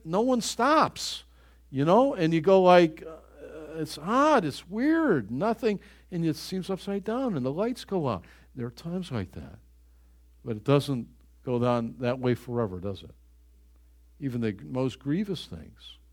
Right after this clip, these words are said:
Because you know what? In time, uh, in your job, let's say, <clears throat> you're gonna get a promotion. And you're gonna have a party.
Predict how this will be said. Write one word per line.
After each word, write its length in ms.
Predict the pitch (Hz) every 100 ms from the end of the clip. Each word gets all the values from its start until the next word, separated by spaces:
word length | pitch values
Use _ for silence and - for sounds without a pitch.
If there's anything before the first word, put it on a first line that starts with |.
| _ _ _ _ _ _ _ _
Because 400 | - 113 160 175
you 60 | 185
know 80 | 180
what? 240 | 185 220
In 180 | 165 143
time, 520 | - 170 185 247 247 - - _ -
uh, 320 | 143 139 156
in 180 | 151 139
your 160 | 143
job, 400 | 135 143 151 180
let's 180 | 185 175
say, 380 | - 180 180 240 269
<clears throat> 80 | -
you're 840 | 160 151 156 - - _ _ 170
gonna 160 | 170 175
get 120 | 180
a 60 | 180
promotion. 680 | - 190 214 302 - 269 156 _ _ _ _ _ _ _ _ _ _ _ _ -
And 100 | 185
you're 80 | 180
gonna 180 | 175 160
have 120 | 180
a 60 | 202
party. 640 | 196 226 269 359 277 78